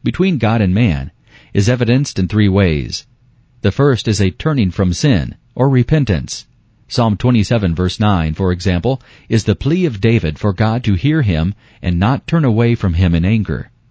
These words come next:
From this, we know that God does turn his face away from man's sin, and that sin hinders the communication between God and man. Another example of this is found in Isaiah fifty-nine, verse two,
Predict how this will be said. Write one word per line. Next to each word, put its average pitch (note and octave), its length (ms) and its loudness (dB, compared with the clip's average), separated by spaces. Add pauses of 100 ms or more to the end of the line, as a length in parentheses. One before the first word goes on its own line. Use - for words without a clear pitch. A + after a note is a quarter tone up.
(140)
From A#2 260 0
this, A#2 380 0 (200)
we A2+ 100 4
know A2 160 4
that A2 220 0
God A2 280 2
does A#2+ 320 2
turn C3 280 2
his G#2+ 200 2
face C3+ 300 -2
away F2 300 2
from F2+ 180 -2
man's G2 300 0
sin, B2 400 -2 (360)
and A2+ 160 0
that G#2+ 140 0
sin E3+ 300 -2
hinders G2+ 540 -2
the G#2+ 100 -2
communication B2+ 760 0
between G#2+ 320 0
God F#2+ 440 0 (100)
and A#2 200 2
man. A2+ 440 0 (640)
Another A2 340 4
example G2 420 2
of D#2 120 -4
this F#2+ 240 0
is E2+ 100 -4
found F#2 260 -2
in D#2+ 80 -2
Isaiah G2+ 540 0
fifty-nine, B2 640 0
verse G2 220 0
two, D3 360 0